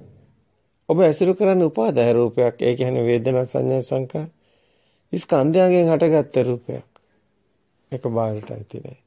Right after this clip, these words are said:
ඒ ඔබේ හිතමයි. මෙන්න මේ ප්‍රතිපදාව ඔබ දිගටම පුරුදු කරන්න. බාහිර නෙමෙයි මගේ හිතමයි මම දකින්නේ කියලා.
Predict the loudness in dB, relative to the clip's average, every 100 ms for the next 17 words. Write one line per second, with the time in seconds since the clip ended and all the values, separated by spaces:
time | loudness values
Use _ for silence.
0 | _ _ _ _ _ _ _ _ _ _
1 | -20 -4 0 0 0 -4 -4 -10 -16 -18
2 | -18 -20 _ _ _ _ _ _ _ _
3 | _ _ _ _ _ _ 0 2 2 2
4 | -2 0 -2 0 0 2 0 -2 -2 -2
5 | -2 -4 -2 -2 -2 -2 -6 _ _ -20
6 | -6 -6 -4 -6 -8 -10 -12 -16 -20 _
7 | _ _ _ _ _ _ _ _ _ -8
8 | -4 -2 -2 -4 -6 -6 -6 -6 -6 -6
9 | -6 -6 -6 -6 -4 -6 -8 -8 -8 -10
10 | -14 -16 -16 -18 _